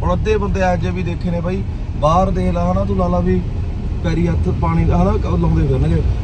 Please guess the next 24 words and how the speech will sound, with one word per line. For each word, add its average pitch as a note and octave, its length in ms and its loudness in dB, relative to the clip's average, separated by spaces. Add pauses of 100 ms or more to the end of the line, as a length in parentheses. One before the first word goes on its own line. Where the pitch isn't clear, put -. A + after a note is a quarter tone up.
(160)
ਐਂ F3 100 6
ਕਹਿਣਗੇ, F3 280 2
"ਦੱਸੋ F3 300 2
ਜੀ, F3 80 4
ਦੱਸੋ।" D#3 220 0
ਘਰੇ B3+ 480 4
ਮਾਂ A#3+ 240 8
ਪਿਓ G#3+ 80 2
ਨੂੰ B3+ 160 4
ਪਾਣੀ A#3+ 260 2
ਦਾ A3+ 120 2
ਗਲਾਸ A3 260 4
ਨਹੀਂ F3+ 100 4
ਪੁੱਛਦੇ। D#3 300 4
ਮੈਂ B3+ 120 2
ਕਿਹਾ B3+ 160 0
ਬੰਦੇ A#3+ 340 4 (220)
ਆਪਣੇ A#3+ 220 0
ਪਿੰਡ C4+ 420 -2
ਦੇ C#4+ 180 2
ਵੀ C4+ 120 0
ਨੇ, A#3+ 100 0
ਹੋਰ A#3 240 4
ਦੱਸ, G3 220 2